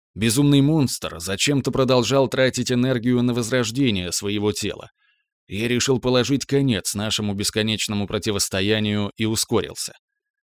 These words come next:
Одно тело, одна смерть для полуживого высшего Прикса.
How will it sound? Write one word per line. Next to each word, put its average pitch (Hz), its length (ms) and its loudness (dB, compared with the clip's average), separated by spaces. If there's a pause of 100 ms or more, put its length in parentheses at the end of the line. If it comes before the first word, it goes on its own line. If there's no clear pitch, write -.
(540)
Одно 101 380 0
тело, 131 460 2 (100)
одна 113 340 0
смерть 120 560 0
для 117 240 2
полуживого 113 760 0
высшего 104 480 0
Прикса. - 420 -4